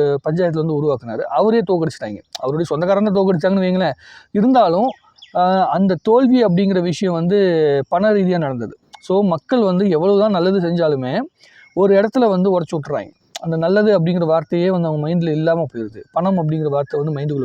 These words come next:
பூந்துருது. So, இதையெல்லாம் தாண்டி ஜெயிக்கணும் அப்படின்னா,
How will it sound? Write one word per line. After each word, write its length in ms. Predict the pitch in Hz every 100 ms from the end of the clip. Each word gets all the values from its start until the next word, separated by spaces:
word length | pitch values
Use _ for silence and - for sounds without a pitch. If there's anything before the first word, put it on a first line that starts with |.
| 120
பூந்துருது. 360 | 147 139 131 214 - - - _
So, 340 | - 202 180
இதையெல்லாம் 440 | 160 170 175 196 226
தாண்டி 360 | 190 170 196 196
ஜெயிக்கணும் 420 | 151 160 - 143
அப்படின்னா, 380 | 110 110 117 190